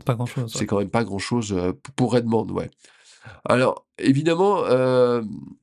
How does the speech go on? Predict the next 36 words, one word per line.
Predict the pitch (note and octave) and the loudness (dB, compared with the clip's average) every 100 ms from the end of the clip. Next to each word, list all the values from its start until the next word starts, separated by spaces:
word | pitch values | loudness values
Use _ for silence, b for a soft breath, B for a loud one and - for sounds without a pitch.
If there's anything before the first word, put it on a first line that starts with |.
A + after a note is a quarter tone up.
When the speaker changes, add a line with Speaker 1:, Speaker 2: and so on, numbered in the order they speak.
| _ _ _ - - | _ _ _ -16 -6
Speaker 2:
du | A2+ D#3+ | -2 0
côté | G3 E3+ | 0 2
de | D#3 | 2
Mistral, | C#3 C3 - F#3 A3 | 2 0 0 0 2
euh, | D#3 C#2+ G#2 A#2+ A2+ G#2+ G#2 | 0 0 0 2 2 2 0
bah, | G#2+ A#2+ | 0 0
c'est | A2+ C#3+ | 2 2
un | B2+ A#2 | 2 2
partena-, | A#2+ A2 B2+ B2 A#2+ - | 0 0 0 0 0 -2
un | A2+ | -2
partenariat | A#2 A2+ - B2+ A#2+ B2+ | 0 -2 0 0 0 0
stratégique | A#2+ - C3+ C3+ B2 B2 - | -2 -2 0 0 0 -4 0
important, | E3 C#3+ C#3 D#3 F3 A#3+ _ B B B B B B - | 0 0 -2 -2 -2 -6 _ B B B B B B -2
euh, | G#2+ | 0
mais | A#2+ C#3+ | 2 2
un | C3+ A#2 | 2 2
partenariat | C3 B2 B2+ B2+ B2+ C3 B2 | 0 -2 -2 0 0 2 0
stratégique | - D3 C#3 A#2+ B2+ C#3+ C3+ | -2 -2 0 0 -2 -4 -6
qui | - | -4
passe | - B2 C#3 - - | 0 0 0 -8 -8
très, | - D#3 | -2 -2
très | - A#2+ | -2 -2
mal, | A#2 C3+ | 0 2
notamment | C3+ A#2+ B2 A#2+ A#2+ | 0 -2 -2 -2 0
au | C#3 A#2 A2+ | 0 0 -2
niveau | A#2 A2 B2+ C#3 | -2 0 2 2
de | A2+ | 0
l'Union | G#2 C#3+ C3+ | -2 2 2
européenne. | C3+ A2+ A2 G#2+ A2+ C3+ F2+ - b b b b - | 2 0 0 0 0 -2 -4 -12 b b b b -2
Par | B2+ | 0
rapport | C3+ B2+ | 0 -2
à | |
ce | - | -2
que | G#2 - _ _ | -6 -6 _ _
Mistral | A#2 C3+ D#3 - D3+ D3+ D3 C3 | -4 -2 -2 -2 2 2 2 0
a | - G#2 | 0 0